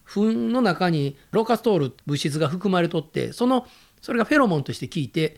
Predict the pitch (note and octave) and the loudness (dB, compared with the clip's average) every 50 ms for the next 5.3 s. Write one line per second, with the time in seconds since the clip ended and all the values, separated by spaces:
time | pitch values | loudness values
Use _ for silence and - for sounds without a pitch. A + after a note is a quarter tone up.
0 | - - - - - - G#3 A3 B3+ G#3+ A3+ G#3+ G#3+ C#3+ D#3+ E3 - - - - | -16 -20 -20 -14 -6 -2 0 0 2 2 2 2 2 2 2 0 0 -2 -10 -20
1 | - _ - E3 D3 C3+ B2+ F#3 F#3+ - F#3 D#3 B2 - - - - D#3 E3 D3+ | -20 _ -10 -6 -6 -2 0 0 0 2 2 0 0 -2 -6 -6 -2 0 0 0
2 | - - E3 D#3+ D3 E3+ E3+ F3 F3 F3+ F3+ F3+ F3+ - G#3 - - F#3+ E3+ - | 0 -2 -2 0 2 2 4 4 4 2 2 0 0 -2 -4 -4 -4 -10 -10 -6
3 | - G3 F#3 F#3 F3 F3 - - F#3 F3 - F3 D#3+ D3+ - - D#3+ D#3 D#3 D3 | -4 -2 -2 -2 -2 -4 -4 -6 -6 -2 0 -2 -2 -2 -4 -6 -4 -4 -4 -4
4 | - - - F3 - _ - - F3+ F#3 F3 D3 - - F3 D3+ C3+ A#2 A2 G#2+ | -6 -6 -6 -6 -6 _ -6 -4 -2 0 0 -2 -2 -4 -2 -2 -2 -4 -8 -12
5 | - - - - - | -16 -16 -16 -16 -18